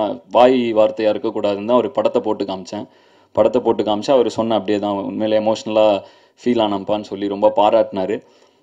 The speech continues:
So எல்லாரும் இந்த மாதிரி படத்தை பார்த்த எல்லாருக்கும் போட்டு காமிச்சிட்டேன், இங்க இருக்கிற எல்லாரும் பார்த்துட்டாங்க. So எல்லாம் எமோஷனலா சூப்பரா இருக்கு, நல்ல எமோஷனலான படம் அப்படின்லாம் எல்லாம் பாராட்டினாங்க.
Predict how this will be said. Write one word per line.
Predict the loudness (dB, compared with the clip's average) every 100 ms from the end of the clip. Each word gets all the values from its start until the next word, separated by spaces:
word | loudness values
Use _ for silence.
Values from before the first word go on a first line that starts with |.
| -4
So | 0
எல்லாரும் | 0 4 6 6
இந்த | 6
மாதிரி | 2 6
படத்தை | 4 6 2
பார்த்த | 4 4 4
எல்லாருக்கும் | 6 6 6
போட்டு | 4 2
காமிச்சிட்டேன், | 0 -4 -8 -10
இங்க | -8
இருக்கிற | -6 0
எல்லாரும் | 2 2 0
பார்த்துட்டாங்க. | -2 -2 -6 -2
So | 4
எல்லாம் | 6 6
எமோஷனலா | 6 4 4 4
சூப்பரா | 4 2 2 4
இருக்கு, | 4 2 -2
நல்ல | 2 2 2
எமோஷனலான | 0 -2 -2 -2 -2 0
படம் | 0 0
அப்படின்லாம் | -2 0 0 0
எல்லாம் | 0 2
பாராட்டினாங்க. | 4 4 2 -2 -6